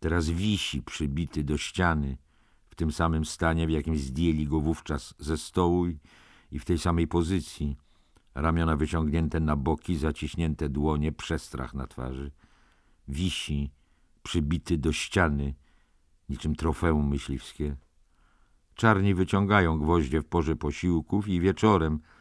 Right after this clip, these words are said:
kiedy zaganiają go do łóżka, a także wtedy, gdy muszą go przesunąć, żebym wytarł kałużę, w której stoi. W starym szpitalu stał w jednym miejscu tak długo, że jego mocz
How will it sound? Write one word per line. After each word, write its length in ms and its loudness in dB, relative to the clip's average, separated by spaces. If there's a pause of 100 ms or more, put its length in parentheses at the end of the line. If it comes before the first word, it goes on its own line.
(300)
kiedy 260 0
zaganiają 580 2
go 120 2
do 120 2
łóżka, 440 0
a 40 -2
także 320 0
wtedy, 380 0 (500)
gdy 220 0
muszą 340 2
go 120 2
przesunąć, 880 -2 (480)
żebym 340 0
wytarł 320 0
kałużę, 540 0
w 40 -14
której 300 -8
stoi. 480 -10 (1200)
W 100 -20
starym 500 6
szpitalu 720 4 (600)
stał 320 2
w 80 2
jednym 340 4
miejscu 360 2
tak 260 2
długo, 380 4
że 120 2
jego 240 2
mocz 520 4